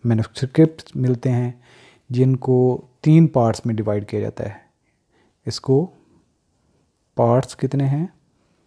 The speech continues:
थ्री पार्ट में डिवाइड किया गया है और हर पार्ट में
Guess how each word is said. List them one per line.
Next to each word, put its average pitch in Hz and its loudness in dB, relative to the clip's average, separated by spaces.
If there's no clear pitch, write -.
थ्री 196 6
पार्ट 123 4
में 131 -4
डिवाइड 117 0
किया 110 -4
गया 101 -8
है 107 -16
और 117 -6
हर 165 2
पार्ट 127 0
में 131 -4